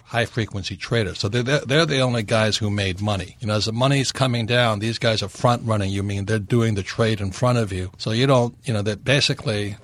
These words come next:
the word is you're screwed. If you're a mom and pop investor investing for the long term, diversifying and all that, you're being screwed billions of dollars. So it's a different world.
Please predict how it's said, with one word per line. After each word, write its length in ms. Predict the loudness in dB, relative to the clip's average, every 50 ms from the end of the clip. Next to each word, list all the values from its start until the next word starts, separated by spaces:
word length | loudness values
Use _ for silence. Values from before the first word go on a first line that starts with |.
| -12 -10
the 80 | -6
word 300 | -4 0 2 2 2 2
is 200 | 0 -2 -2 -4
you're 100 | -4 -4 -4
screwed. 400 | -4 -4 -4 -6 -6 -6 -10 -16 -20 -20 -20 -20 -20 -20 -20 -10 -10
If 160 | -8 -6 -4
you're 200 | -2 -2 0 -2
a 120 | -2 0 0
mom 220 | 0 2 2 0
and 120 | -2 -2
pop 280 | 0 0 0 2 0 -2
investor 580 | -4 -2 0 0 0 0 0 -2 -4 -4 -4 -2
investing 540 | -2 -2 0 2 2 2 2 2 0 0
for 100 | 0 0
the 80 | 0 2
long 300 | 2 4 4 4 4 2
term, 400 | 2 0 2 2 2 0 0 -4 -6 -14 -20 -20 -20 -20 -14 -6
diversifying 800 | -4 -4 -2 0 0 2 2 0 0 0 0 2 2 2 2 0
and 80 | 0 0
all 160 | 0 0 0
that, 220 | 0 0 -2 -2 -2
you're 140 | -2 -2 0
being 220 | 0 0 0 2
screwed 400 | 0 0 2 0 0 0 -2 -4 -8 -14 -18 -16 -14 -4
billions 520 | 0 0 0 2 0 0 0 -2 -2 -2 -4
of 100 | -4 -2
dollars. 500 | -2 -2 -2 -2 -4 -6 -10 -12 -14 -12 _
So 100 | -4 0
it's 120 | 0 0
a 40 | 0
different 400 | 2 0 0 0 0 0 -2 0
world. 520 | -2 0 2 2 2 2 0 -2 -4 -10